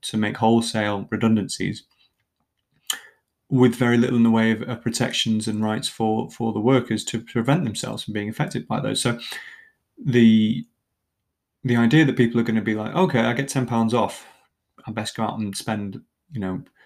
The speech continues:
what is still a significant amount of money on a, on a, a meal, a night out, really," it seems to me a little bit, I'm not sure it's gonna work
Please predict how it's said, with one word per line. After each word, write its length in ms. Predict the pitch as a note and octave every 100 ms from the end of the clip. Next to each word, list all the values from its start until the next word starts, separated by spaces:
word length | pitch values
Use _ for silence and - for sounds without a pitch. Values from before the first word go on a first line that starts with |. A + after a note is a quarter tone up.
| _ _ -
what 340 | F3+ A#2 A#2
is 100 | A#2+
still 240 | - A2+ G2+
a 60 |
significant 500 | G2 G2 A2+ A2+ -
amount 220 | G2+ G2+ G#2
of 40 |
money 200 | G2+ G2+
on 100 | G2
a, 80 | G2
on 220 | A2 G#2
a, 180 | G2+ - _ _ -
a 60 | A2
meal, 480 | A2 B2+ - A#2 - _ _ _ _ _ _ B3+
a 100 | A2+
night 320 | A2+ A2+ A#2
out, 180 | A2+ -
really," 300 | - - - _ _ _ _ G#3+ - - _ -
it 200 | - - - - - -
seems 360 | - - E3+ D3+
to 60 | D3+
me 120 | C#3
a 80 | B2+
little 200 | B2 A#2
bit, 300 | A#2+ - - _ _ _ _ _ _ _ _ _ _ _ _ _ - - - - _ _ _ _ _ _ - - - - -
I'm 140 | C3+
not 160 | E3+ D#3
sure 320 | - C#3 A#2+
it's 100 | A#2
gonna 160 | A2+ G#2
work 500 | G#2 A2 A2+ -